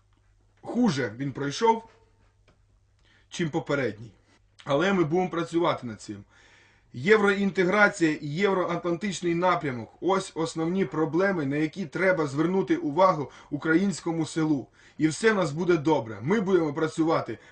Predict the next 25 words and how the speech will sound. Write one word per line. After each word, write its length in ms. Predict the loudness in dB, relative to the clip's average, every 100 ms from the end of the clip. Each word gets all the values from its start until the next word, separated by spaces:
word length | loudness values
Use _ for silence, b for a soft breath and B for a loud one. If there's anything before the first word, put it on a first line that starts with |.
| b
по 120 | -4
дві 260 | 0 0
зміни. 500 | 0 2 2 2 -2 -12 -2
А 80 | 0
якщо 260 | 0 0
потрібно, 420 | 0 0 0 2
і 60 | 2
по 140 | 2
три. 200 | 0 2
Фонарик 520 | 2 0 2 2 2 0
в 40 |
лоба — 300 | 4 6 6
і 60 | 4
поїхали. 580 | 4 2 2 -4 -14 -18 _ _
Агропромисловий 920 | 6 6 6 4 4 2 2 4 2
сектор 400 | 2 0 0 -4
закінчив 540 | -2 -4 -2 -2 -2
цей 200 | 2 4
рік 180 | 4 4
з 60 | 0
високими 480 | 0 0 0 0 -2
показниками. 840 | -4 -4 -2 -2 -2 -2 -2 -6 B B
Чотириста 560 | B -2 2 2 2 4
мільйонів 600 | 6 6 6 4 4 2
тонн 440 | 0 2 4 4